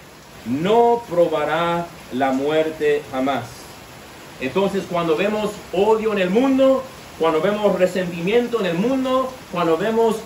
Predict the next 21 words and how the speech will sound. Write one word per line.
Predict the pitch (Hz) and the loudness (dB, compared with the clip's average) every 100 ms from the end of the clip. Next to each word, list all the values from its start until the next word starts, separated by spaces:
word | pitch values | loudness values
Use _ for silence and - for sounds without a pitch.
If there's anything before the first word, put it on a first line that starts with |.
| - | -4
que | 190 | 0
los | 180 165 | 2 0
malos | 160 190 240 240 226 - | 0 2 2 2 0 2
ganan, | 220 285 311 311 294 220 - - | 0 2 2 0 0 -6 -14 -10
entre | 170 175 175 | -6 -4 -2
comillas, | 175 220 294 294 269 - - - - - - 107 135 | 0 0 2 2 0 -6 -14 -20 -20 -20 -16 -8 0
guardemos | 147 151 147 180 202 202 190 160 | 0 0 0 -2 -2 -2 -6 -6
la | 147 135 | -8 -6
palabra | 143 143 160 180 180 185 185 180 - - | -8 -4 -2 -2 -4 -4 -4 -6 -10 -12
en | 139 | -8
el | 143 135 | -6 -4
corazón. | 139 135 131 - 156 156 120 92 87 - - - - - - - - | -4 -4 -6 -8 -6 -4 -4 -8 -12 -18 -20 -20 -20 -20 -20 -16 -10
Y | 151 | -4
como | 165 147 | -2 -2
dice | 180 196 | -2 -2
San | 185 151 | -4 -4
Pablo, | 131 175 208 220 247 254 - - - - | -2 0 0 0 -2 -4 -8 -16 -20 -2
seremos | 151 165 185 160 143 | 0 2 0 -2 -2
luz | 127 156 254 247 135 - - - - - - | -4 2 4 4 2 -6 -16 -20 -20 -20 -6
en | 117 131 | -2 2
medio | 202 233 165 120 | 4 4 2 -4